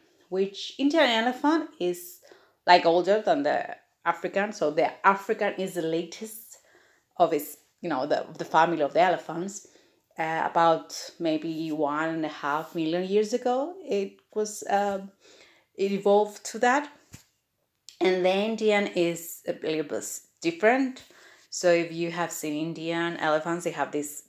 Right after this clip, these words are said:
bump, you know, in their head, and, uh, the track is different. They have two holes, and,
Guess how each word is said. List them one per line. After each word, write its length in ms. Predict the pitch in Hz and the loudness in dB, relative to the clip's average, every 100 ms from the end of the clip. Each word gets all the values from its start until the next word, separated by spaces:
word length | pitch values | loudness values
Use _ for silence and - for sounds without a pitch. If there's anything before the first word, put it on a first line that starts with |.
| - | -6
bump, 320 | 143 - - - - - - - _ _ - | -6 -6 -14 -14 -12 -14 -18 -20 _ _ -4
you 60 | |
know, 220 | 170 156 - | 0 0 -2
in 180 | 170 165 | -4 -4
their 200 | 147 143 | -4 -4
head, 600 | - - 202 208 208 208 - - - - - - - | -4 0 4 4 2 -2 -14 -20 -20 -20 -20 -16 -4
and, 800 | 170 165 165 165 160 160 156 151 | -2 0 0 0 -2 -2 -4 -2
uh, 440 | 165 165 160 160 156 | 0 4 4 4 4
the 440 | 160 151 143 147 147 | 2 4 2 2 -2
track 420 | - 165 180 190 | 2 6 6 6
is 140 | 196 | -4
different. 320 | - 202 208 208 | -2 -4 -4 -6
They 60 | |
have 360 | 180 175 - _ | -6 -8 -10 _
two 220 | - 180 | -8 -8
holes, 500 | 175 175 175 175 175 | 0 0 2 0 -4
and, 540 | - 151 151 156 151 | -6 -6 -6 -6 -8